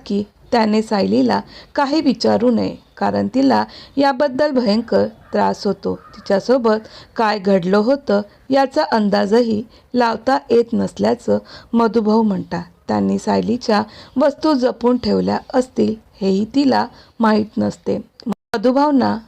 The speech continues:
सायलीला आणखी त्रास होऊ नये असं वाटत असतं. ते अर्जुनला आशीर्वाद देतात की, त्याला सायलीच्या आईवडिलांना शोधण्यात यश मिळू दे. दुसरीकडे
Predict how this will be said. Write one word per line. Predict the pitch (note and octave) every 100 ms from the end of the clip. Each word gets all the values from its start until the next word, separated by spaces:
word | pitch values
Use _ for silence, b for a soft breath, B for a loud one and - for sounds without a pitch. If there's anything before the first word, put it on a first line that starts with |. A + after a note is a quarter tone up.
| - A#3+
सायलीला | G3+ F#3+ A#3 A3 G3+ A3+ B B
आणखी | C4+ C4+ C4 D4
त्रास | C#4+ B3+ A#3+ B3
होऊ | A3 G#3+ G#3+
नये | A#3 A#3 G#3 - _
असं | A#3+ A3 C#4
वाटत | B3 G3+ F#3+ F#3 F3+
असतं. | - - F#3 - _ -
ते | A3 -
अर्जुनला | G3+ E3+ G#3+ B3+ A3 A3 B B B
आशीर्वाद | C4 C4 D4 C#4 D4+ C#4
देतात | G#3 G3 G#3+ A3 -
की, | F#3 - _
त्याला | G#3 G3 G3+
सायलीच्या | G3+ G3+ F#3 B3 C#4 A3 A3 B B B
आईवडिलांना | A3+ A#3 A#3 A3 G3 G#3 B3+ A3+ G3+ G#3 _ -
शोधण्यात | D4 D4 C4+ D4+ D4+ G#3+
यश | G#3+ G#3 -
मिळू | G#3 G3+
दे. | F3+ F3 E3+ B B G3+
दुसरीकडे | G3+ - G3+ A3+ C#4+ A#3